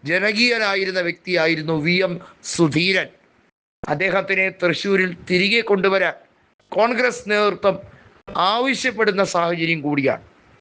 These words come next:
തിരികെ വന്നാൽ വലിയ രീതിയിലുള്ള ഹൈപ്പ് കോൺഗ്രസിൽ ഉണ്ടാക്കാം. അല്ലാതെ അധികാരം പിടിക്കാൻ ഒരു വ്യക്തിയെ കേന്ദ്രീകരിച്ച്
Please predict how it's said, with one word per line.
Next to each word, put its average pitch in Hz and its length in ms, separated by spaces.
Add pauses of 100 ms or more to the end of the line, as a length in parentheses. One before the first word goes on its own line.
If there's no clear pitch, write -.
(320)
തിരികെ 262 480
വന്നാൽ 220 280 (800)
വലിയ 208 360 (120)
രീതിയിലുള്ള 202 480 (140)
ഹൈപ്പ് 190 380 (100)
കോൺഗ്രസിൽ 175 500
ഉണ്ടാക്കാം. 151 380 (680)
അല്ലാതെ 190 420 (120)
അധികാരം 214 560
പിടിക്കാൻ 185 360 (520)
ഒരു 233 180 (100)
വ്യക്തിയെ 254 400 (120)
കേന്ദ്രീകരിച്ച് 220 680